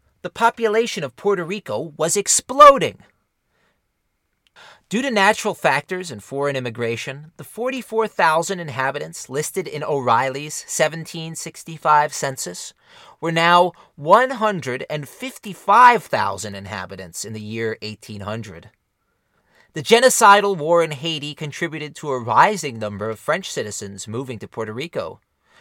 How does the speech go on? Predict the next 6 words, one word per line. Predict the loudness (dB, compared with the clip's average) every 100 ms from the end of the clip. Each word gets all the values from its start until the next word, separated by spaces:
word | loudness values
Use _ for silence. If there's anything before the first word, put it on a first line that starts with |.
| _ _
where | -4
their | 0 0
connections | 0 -2 -2 -2 -8 -8 -10
and | -12
sugar-growing | -6 -4 -2 -2 2 4 2 -2
prowess | 2 4 4 0 -4 -14